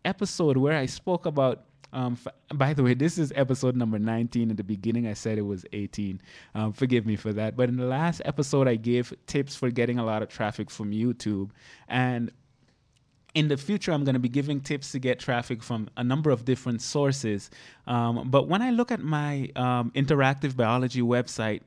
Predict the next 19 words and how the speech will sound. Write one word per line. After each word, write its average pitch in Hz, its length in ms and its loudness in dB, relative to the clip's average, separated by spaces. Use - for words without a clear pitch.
Google 127 280 4
Analytics, 110 720 0
I 120 100 0
see 180 340 -2
that 117 300 0
Google, 127 540 0
um, 113 300 -2
is 123 160 -2
responsible 156 680 -2
for 135 140 -6
sending 131 380 0
me 131 120 2
fifty, 180 720 -4
approximately 180 600 -2
fifty 180 360 -2
percent 147 420 -2
of 123 100 0
my 113 220 2
visits. 135 560 -2